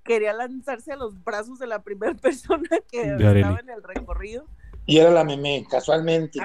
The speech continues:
Speaker 1: Ay, sí, ¿no? <laughs>
Speaker 2: Bueno, han de saber, mitoteros, que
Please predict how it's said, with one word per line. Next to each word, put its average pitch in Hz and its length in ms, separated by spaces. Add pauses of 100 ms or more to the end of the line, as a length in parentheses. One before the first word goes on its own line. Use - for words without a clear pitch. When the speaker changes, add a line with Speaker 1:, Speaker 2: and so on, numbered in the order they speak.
Speaker 1:
Ay, 208 140
sí, 208 200
¿no? 208 100
<laughs> 277 800
Speaker 2:
Bueno, 170 240 (600)
han 160 160
de 202 60
saber, 165 220
mitoteros, 170 420
que 123 240